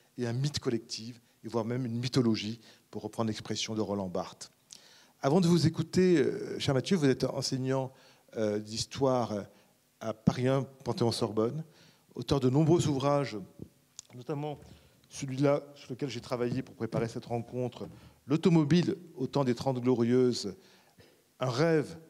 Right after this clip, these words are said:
d'automobilisme, très bien illustré, qui traverse toute la période qui nous, qui nous intéresse et qui montre à quel point la voiture est à la fois un objet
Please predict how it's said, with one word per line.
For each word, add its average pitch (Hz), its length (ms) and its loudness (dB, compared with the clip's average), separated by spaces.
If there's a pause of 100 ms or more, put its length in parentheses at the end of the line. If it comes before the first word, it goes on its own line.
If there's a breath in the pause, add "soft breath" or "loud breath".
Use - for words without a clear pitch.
(440)
d'automobilisme, 123 880 0 (760 soft breath)
très - 160 4
bien 175 140 4
illustré, 147 640 -2
qui - 120 -20
traverse 123 360 -2
toute - 160 -10
la 160 60 2
période 151 320 -4
qui 131 120 -18
nous, 123 220 -10
qui 117 140 -20
nous 123 100 -8
intéresse 117 580 -6 (360 loud breath)
et - 80 -20
qui 127 100 -14
montre 123 140 -10
à - 20 -4
quel 127 160 -8
point - 260 -6
la 127 80 -2
voiture 117 440 -6
est 107 100 -10
à 117 60 -2
la 117 80 -2
fois 123 180 -4
un 120 80 -4
objet 127 500 -2